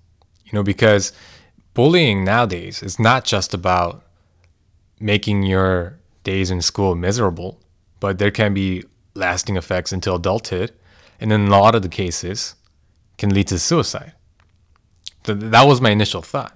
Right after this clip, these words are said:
And I decided, let me do a little bit of research. Let me get some hard numbers. Let me get some stats so that I can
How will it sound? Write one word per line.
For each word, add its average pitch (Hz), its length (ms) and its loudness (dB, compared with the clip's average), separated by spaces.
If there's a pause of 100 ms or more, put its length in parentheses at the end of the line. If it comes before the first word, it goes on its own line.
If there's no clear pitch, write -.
(160)
And 98 320 -6
I 98 60 -6
decided, 101 560 -4 (120)
let 104 80 -8
me 107 60 -2
do 110 140 0
a - 20 0
little 107 220 0
bit 117 120 0
of 117 80 -4
research. 92 380 -6
Let 107 80 -4
me 104 80 -2
get 101 140 -4
some 92 160 -6
hard 127 260 -2
numbers. 107 420 -4
Let 107 100 -10
me 98 80 -6
get 98 120 -8
some 101 220 -6
stats - 640 -10 (680)
so - 140 -8
that 98 140 0
I 92 80 -2
can 92 260 -6